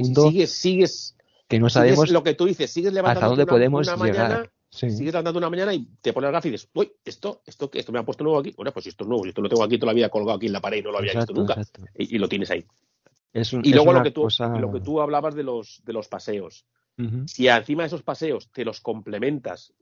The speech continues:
Speaker 1: tú en tu caso con el bastón, y por ejemplo con alguna aplicación independiente que te marque, que te, por ejemplo, que te diga, eh, cafetería o, o esquina o cruce tal. Yo
Speaker 2: Ujú.
Speaker 1: utilizo una, el otro día estuvimos hablando de ello, que yo iba,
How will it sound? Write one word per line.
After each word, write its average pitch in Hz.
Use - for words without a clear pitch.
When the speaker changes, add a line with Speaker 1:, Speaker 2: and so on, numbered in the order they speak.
Speaker 1:
tú 113
en 113
tu 113
caso 117
con 110
el 104
bastón, 101
y 135
por 123
ejemplo 127
con 104
alguna 107
aplicación 117
independiente 95
que 113
te 113
marque, 120
que 113
te, 104
por 104
ejemplo, 120
que 110
te 104
diga, 110
eh, 107
cafetería 170
o, 156
o 139
esquina 175
o 139
cruce 165
tal. 131
Yo 117
Speaker 2:
Ujú. 123
Speaker 1:
utilizo 139
una, 147
el 127
otro 120
día 139
estuvimos 131
hablando 123
de 123
ello, 139
que 113
yo 110
iba, 113